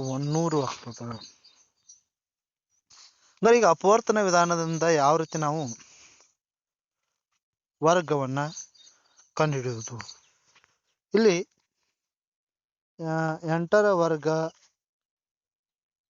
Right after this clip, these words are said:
ಎಂಟು ಹದಿನಾರ ವರ್ಗ ಮಾಡ್ಬೇಕು ನಾವು. ಇಲ್ಲ, ಅರವತ್ನಾಲ್ಕರ ವರ್ಗದ ಇಲ್ಲಿ ಕಟ್ ಆಗಿರ್ತಕ್ಕಂಥದ್ದು.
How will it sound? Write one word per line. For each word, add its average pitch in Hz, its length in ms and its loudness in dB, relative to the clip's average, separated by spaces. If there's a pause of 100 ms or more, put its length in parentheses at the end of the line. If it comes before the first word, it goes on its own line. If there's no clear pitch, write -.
(200)
ಎಂಟು 156 260 -4
ಹದಿನಾರ 151 480 -2
ವರ್ಗ 143 380 -4
ಮಾಡ್ಬೇಕು 127 560 -8
ನಾವು. 117 200 -10 (2250)
ಇಲ್ಲ, 143 140 -2
ಅರವತ್ನಾಲ್ಕರ 147 800 -2
ವರ್ಗದ 131 440 -8
ಇಲ್ಲಿ 127 360 -8
ಕಟ್ - 240 -4
ಆಗಿರ್ತಕ್ಕಂಥದ್ದು. 131 760 -6